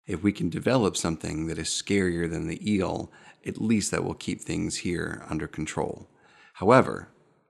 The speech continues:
unfortunately, it seems like we do have a bigger problem. We actually do have to do something about the eel, especially if we want to keep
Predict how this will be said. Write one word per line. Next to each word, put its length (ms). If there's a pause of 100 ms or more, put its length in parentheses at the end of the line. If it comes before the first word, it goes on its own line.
(340)
unfortunately, 920 (360)
it 160
seems 300
like 140
we 100
do 160
have 160
a 80
bigger 240
problem. 560 (380)
We 120
actually 280
do 180
have 160
to 380 (100)
do 100
something 420
about 200
the 200
eel, 360 (500)
especially 840
if 80
we 60
want 160
to 60
keep 340